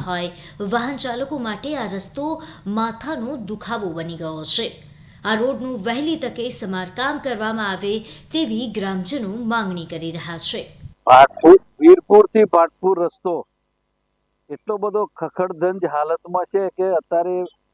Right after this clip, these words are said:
Speaker 2: માણસોને આવવા જવા માટે જબરજસ્ત તકલીફ પડી રહી છે. એટલો બધો રસ્તો તૂટી ગયો છે કે જેથી કરીને ટુ વ્હીલર કે જે મોટરસાયકલ લઈને જવામાં પણ તકલીફ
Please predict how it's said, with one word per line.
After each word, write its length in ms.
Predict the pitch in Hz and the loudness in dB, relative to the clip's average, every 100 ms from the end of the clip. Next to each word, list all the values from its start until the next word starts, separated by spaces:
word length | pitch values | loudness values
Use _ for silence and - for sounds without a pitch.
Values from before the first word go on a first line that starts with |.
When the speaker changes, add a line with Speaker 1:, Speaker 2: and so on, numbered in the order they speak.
| _ _ _ _ | _ _ _ _
Speaker 2:
માણસોને 640 | 120 143 170 - 180 175 175 - - | -6 -2 -2 -2 -4 -2 -2 -4 -10
આવવા 300 | 117 147 170 | -6 -4 -4
જવા 260 | 151 160 165 | -2 -2 0
માટે 320 | 160 160 165 160 - | -2 -2 -2 -4 -6
જબરજસ્ત 560 | 135 160 151 165 170 - | -2 -2 0 -2 -2 -4
તકલીફ 340 | 156 156 156 - | -8 -6 -10 -6
પડી 240 | 151 143 | -2 0
રહી 200 | 135 123 | 0 -4
છે. 180 | - 101 - _ _ _ _ _ _ _ - | -8 -20 -20 _ _ _ _ _ _ _ -12
એટલો 240 | 151 220 214 | -6 -4 -2
બધો 180 | 214 208 | 0 0
રસ્તો 320 | 185 - 208 | -2 -2 -4
તૂટી 360 | - 170 214 202 | -4 -6 -4 -2
ગયો 220 | 185 185 | 0 0
છે 160 | 165 170 151 - _ _ _ _ | 0 -2 -2 -10 _ _ _ _
કે 60 | 165 | -6
જેથી 380 | 147 180 190 185 | -2 -2 -2 -2
કરીને 380 | 196 202 196 202 | 0 0 0 -2
ટુ 260 | 190 - 185 190 | -4 -6 -4 -2
વ્હીલર 400 | 190 190 196 196 _ _ _ _ _ | -2 0 0 -2 _ _ _ _ _
કે 120 | 156 151 | -8 -4
જે 80 | 165 | -4
મોટરસાયકલ 920 | 156 151 180 170 175 180 - 185 175 | -2 -2 -4 -2 -2 -2 -2 -2 0
લઈને 280 | 170 180 185 - | 0 0 -2 -2
જવામાં 400 | 156 160 180 175 | -2 0 0 -2
પણ 160 | 196 185 | -4 -4
તકલીફ 320 | 175 - 170 | -6 -4 -6